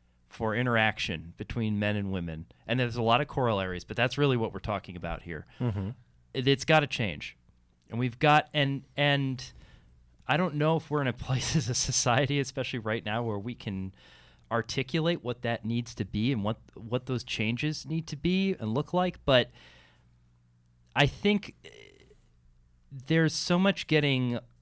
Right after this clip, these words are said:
Speaker 1: y-, you know, there, there are so many points of, uh, n-,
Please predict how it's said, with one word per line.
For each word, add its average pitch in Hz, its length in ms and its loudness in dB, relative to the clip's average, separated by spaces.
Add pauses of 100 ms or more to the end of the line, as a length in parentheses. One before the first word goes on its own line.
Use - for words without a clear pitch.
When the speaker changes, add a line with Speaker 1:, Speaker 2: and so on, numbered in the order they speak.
(360)
Speaker 1:
y-, 90 180 -16 (280)
you 143 160 0
know, 120 140 -2
there, 147 300 4
there 151 260 2
are 143 60 2
so 180 260 0
many 185 200 2
points 147 680 0
of, 107 640 -2 (840)
uh, 101 360 -2
n-, 104 360 -4